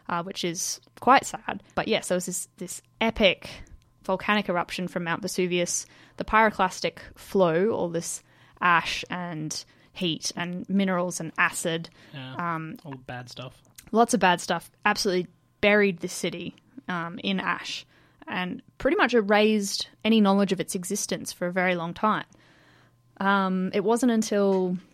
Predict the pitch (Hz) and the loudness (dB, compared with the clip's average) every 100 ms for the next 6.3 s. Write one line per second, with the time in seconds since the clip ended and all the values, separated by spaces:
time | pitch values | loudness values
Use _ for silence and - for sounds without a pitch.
0 | - 214 220 214 226 190 170 - 170 170 | -2 0 2 2 2 2 0 0 2 4
1 | 165 165 170 - - _ - - - - | 2 0 -4 -10 -20 _ -16 -14 -12 -12
2 | - - 196 202 196 190 185 185 196 233 | -12 -6 0 0 0 0 -2 0 0 2
3 | 269 226 208 175 170 170 165 170 - - | 0 0 -2 -2 -2 -2 -2 -4 -6 -8
4 | _ _ _ 220 170 - 247 233 220 202 | _ _ _ 2 2 2 2 2 2 -2
5 | - - 202 196 185 170 - 190 156 185 | -4 0 4 4 2 -6 -2 0 0 -2
6 | - - | -6 -6